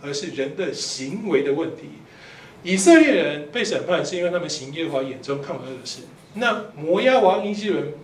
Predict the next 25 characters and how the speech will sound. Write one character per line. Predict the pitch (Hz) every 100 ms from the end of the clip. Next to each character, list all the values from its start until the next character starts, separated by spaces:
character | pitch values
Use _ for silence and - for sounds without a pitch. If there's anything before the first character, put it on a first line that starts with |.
| -
被 | 233 170 -
以 | 143 170
户 | 269 254
审 | - 143 -
判， | 196 -
他 | 170
做 | 170 208 131
了 | -
什 | - -
么 | 123
事 | 123 -
情 | 139 -
啊？ | - - - - - - - - - - - - - - - - - -
是， | - 214 220 - - - - -
不 |
是 | 262 302
种 | 180 147
族 | 143 143 156 - - -
的 | 170
原 | 151 151
罪， | 214 175 -
那 | 185
是 | 180
什 | 170 -
么？ | -